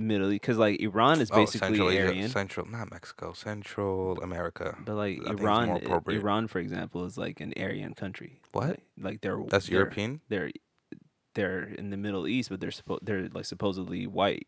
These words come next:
Speaker 1: But, like, you
Speaker 2: Yeah,
Speaker 1: know?
Speaker 2: no, they are. They are. I should, yeah.
Speaker 1: But, like, that's the confusing thing. It's like, but are you you
Speaker 2: Yeah,
Speaker 1: know,
Speaker 2: you know.
Speaker 1: you know, like, by this definition, the last
Speaker 2: Nah, your
Speaker 1: time
Speaker 2: food is too good. You can't be
Speaker 1: Ah, so that's the
Speaker 2: <laughs> That's the
Speaker 1: definition.
Speaker 2: de-
Speaker 1: <laughs> Nah, but then, like,
Speaker 2: Too much.
Speaker 1: Italians, like, what are you gonna do with Italians? Their food's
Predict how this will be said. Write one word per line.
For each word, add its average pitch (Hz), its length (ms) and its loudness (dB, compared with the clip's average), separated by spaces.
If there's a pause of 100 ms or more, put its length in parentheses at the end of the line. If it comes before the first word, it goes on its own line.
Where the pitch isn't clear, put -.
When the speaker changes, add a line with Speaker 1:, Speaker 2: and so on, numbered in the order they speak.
Speaker 1:
But, 98 120 2
like, 92 340 -2
you 107 80 -2
Speaker 2:
Yeah, 113 120 8
Speaker 1:
know? 120 160 4
Speaker 2:
no, 104 100 4
they 104 140 6
are. 92 320 8
They 98 120 2
are. 87 220 0 (140)
I 120 100 6
should, - 280 -2
yeah. 120 200 6
Speaker 1:
But, 113 40 4
like, 98 220 4 (120)
that's 123 280 8
the 117 120 2
confusing 107 500 0
thing. 127 160 0
It's 107 120 -4
like, 90 260 -4
but 104 140 0
are 98 140 4
you 107 300 0 (800)
you 120 140 -2
Speaker 2:
Yeah, 113 120 2
Speaker 1:
know, 107 240 0 (140)
Speaker 2:
you 113 120 -10
know. 90 160 -12 (160)
Speaker 1:
you 123 120 0
know, 127 120 4
like, 117 160 4
by 117 160 4
this 120 240 0
definition, 104 460 0
the 92 80 -2
last 104 240 6
Speaker 2:
Nah, 117 40 6
your 107 120 4
Speaker 1:
time 101 80 0
Speaker 2:
food 113 200 0
is - 80 -4
too - 140 -6
good. 82 200 -10
You 95 60 -12
can't - 240 -8
be 139 80 -2
Speaker 1:
Ah, 113 720 6
so - 180 -2
that's 208 220 2
the 190 100 6
Speaker 2:
<laughs> - 20 8
That's 156 240 12
the 240 100 12
Speaker 1:
definition. - 340 4
Speaker 2:
de- - 380 4
Speaker 1:
<laughs> - 20 -6
Nah, 180 180 8
but 156 180 2
then, 180 220 6
like, 165 180 6
Speaker 2:
Too 175 100 8
much. 113 120 10
Speaker 1:
Italians, 147 520 6
like, 120 140 4
what 127 100 6
are 135 40 4
you 135 60 4
gonna 131 160 4
do 131 140 4
with 127 100 8
Italians? 120 420 2
Their 123 160 2
food's - 280 -6